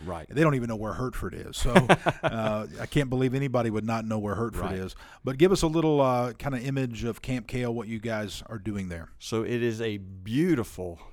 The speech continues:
Speaker 1: place, uh, about seventy-six acres on the Perquimans River. It opens up into the Albemarle Sound.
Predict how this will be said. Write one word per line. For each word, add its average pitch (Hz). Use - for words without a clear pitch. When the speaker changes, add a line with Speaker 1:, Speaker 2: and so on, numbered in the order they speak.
Speaker 1:
place, 92
uh, 95
about 98
seventy-six 147
acres 104
on 98
the 95
Perquimans 113
River. 98
It 92
opens 104
up 113
into 101
the 98
Albemarle 110
Sound. 110